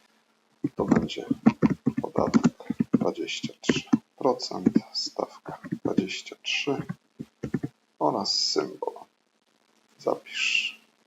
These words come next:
Mamy stawkę dwadzieścia trzy procent. Wchodzimy sobie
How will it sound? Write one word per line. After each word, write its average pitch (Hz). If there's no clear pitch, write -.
Mamy 135
stawkę -
dwadzieścia -
trzy -
procent. -
Wchodzimy -
sobie -